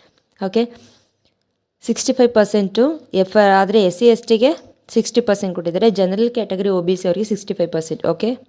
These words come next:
ನೋಡಿ, ಇದು ಕೂಡ ಅಪ್ಪರ್ ಏಜ್ ಲಿಮಿಟ್ ಬಂದು ಟ್ವೆಂಟಿ ಸೆವೆನ್ ಇಯರ್ಸ್ ಕೊಟ್ಟಿದ್ದಾರೆ. ಓಕೆ, ನೋಡಿ, ರಿಸರ್ವೇಷನ್ ಇರುತ್ತೆ, ರಿಜ-, ಆ, ರಿಲ್ಯಾಕ್ಸೇಷನ್ ಕೂಡ ಇದೆ. So ಪಿ ಡಬ್ಲ್ಯೂ ಡಿ ಕ್ಯಾಂಡಿಡೇಟ್ಸ್ಗೆ ರಿಸರ್ವೇಷನ್ ಇದೆ. ಓಕೆ, ಅಪ್ಪರ್ ಏಜ್ ಲಿಮಿಟ್ ಬಂದು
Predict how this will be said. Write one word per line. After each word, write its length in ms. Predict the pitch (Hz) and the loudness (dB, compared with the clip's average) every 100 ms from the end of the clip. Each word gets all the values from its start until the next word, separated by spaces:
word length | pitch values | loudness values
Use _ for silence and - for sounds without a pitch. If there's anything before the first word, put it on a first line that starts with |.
| _ _ _ _ _ _ _ _ _ _ _ _ | _ _ _ _ _ _ _ _ _ _ _ _
ನೋಡಿ, 140 | 214 220 | 0 2
ಇದು 100 | 220 233 | 4 4
ಕೂಡ 100 | 240 208 | 4 4
ಅಪ್ಪರ್ 160 | 208 202 | 0 -2
ಏಜ್ 100 | 190 | -2
ಲಿಮಿಟ್ 160 | 185 175 | -4 -4
ಬಂದು 120 | 214 208 | -4 -4
ಟ್ವೆಂಟಿ 180 | 180 180 | -4 -2
ಸೆವೆನ್ 200 | 180 175 | -2 0
ಇಯರ್ಸ್ 140 | 175 170 | -2 -2
ಕೊಟ್ಟಿದ್ದಾರೆ. 360 | 170 165 147 - - | -4 -2 -4 -2 -2
ಓಕೆ, 140 | 160 - _ _ _ _ _ _ | -2 -6 _ _ _ _ _ _
ನೋಡಿ, 200 | 208 208 254 240 - _ _ - | -4 -2 -2 -4 -20 _ _ -6
ರಿಸರ್ವೇಷನ್ 480 | 196 208 220 226 220 208 | -2 2 4 2 0 -2
ಇರುತ್ತೆ, 240 | 190 220 220 | 0 2 2
ರಿಜ-, 240 | 180 185 - 185 | 2 2 2 2
ಆ, 40 | 180 180 | 2 2
ರಿಲ್ಯಾಕ್ಸೇಷನ್ 600 | 190 202 - 196 - 175 | 2 2 -2 -4 -4 -4
ಕೂಡ 100 | 185 180 165 | 0 2 2
ಇದೆ. 120 | 185 233 - _ _ _ _ _ _ | 0 -2 -8 _ _ _ _ _ _
So 100 | 214 202 | -6 2
ಪಿ 80 | 220 220 | 4 4
ಡಬ್ಲ್ಯೂ 280 | 208 208 208 202 | 4 2 2 2
ಡಿ 60 | 208 | 0
ಕ್ಯಾಂಡಿಡೇಟ್ಸ್ಗೆ 640 | 202 185 180 175 - 190 220 254 - _ _ _ _ 185 | 0 0 -2 -6 -6 0 2 0 -6 _ _ _ _ -10
ರಿಸರ್ವೇಷನ್ 640 | 175 175 175 175 185 180 160 | -6 -4 -4 -4 -6 -6 -4
ಇದೆ. 160 | 180 240 - _ _ _ _ _ _ _ _ _ _ _ - 180 | -4 -4 -10 _ _ _ _ _ _ _ _ _ _ _ -12 -10
ಓಕೆ, 200 | - 226 233 _ _ _ | -4 -4 -4 _ _ _
ಅಪ್ಪರ್ 300 | 214 208 254 254 | -4 2 6 6
ಏಜ್ 120 | 214 | 6
ಲಿಮಿಟ್ 200 | 226 220 202 | 2 2 0
ಬಂದು 160 | 202 | -2